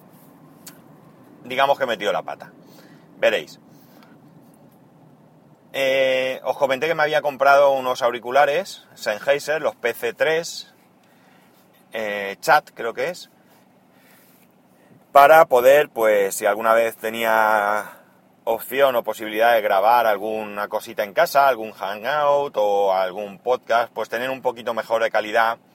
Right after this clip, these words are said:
hasta que me haga con el, con lo que realmente quiero, que es el Podcast Studio. Mm, cuando estuve mirando, pues vi que mucha gente,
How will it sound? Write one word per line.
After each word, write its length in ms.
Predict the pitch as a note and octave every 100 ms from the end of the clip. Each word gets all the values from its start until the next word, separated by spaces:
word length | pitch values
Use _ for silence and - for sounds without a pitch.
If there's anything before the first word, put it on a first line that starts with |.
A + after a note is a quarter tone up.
| _ _ _ _ _ _ _ _ _ _
hasta 280 | - B2+ B2+
que 80 | A#2
me 140 | A2
haga 240 | A2 G#2+ A2
con 180 | G#2+ G#2
el, 500 | F#2+ F2+ E2+ D#2 C#2 _ _
con 120 | G#2+
lo 100 | G#2
que 120 | G2+
realmente 420 | G2 G2+ A2 G#2+ F2+
quiero, 300 | D3 C#3+ A2
que 100 | F#2+
es 100 | -
el 460 | G2 F2+ E2+ D#2 _ _ _
Podcast 340 | A2+ - F2+ -
Studio. 340 | G2+ D#2+ C2 _ _ _ _ _ _ _ _ _ _ _ _ _ _ _ -
Mm, 460 | C3+ C3 B2+ B2+
cuando 260 | A#2 C#3 C#3
estuve 260 | C3+ D#3+ E3
mirando, 500 | E3+ F3+ D#3+ F3 F#3
pues 280 | - A#2+
vi 180 | A2 C#3
que 260 | C3+ C3 B2+
mucha 360 | B2+ B2+ B2+
gente, 460 | A#2+ C#3+ B2 C3 C#3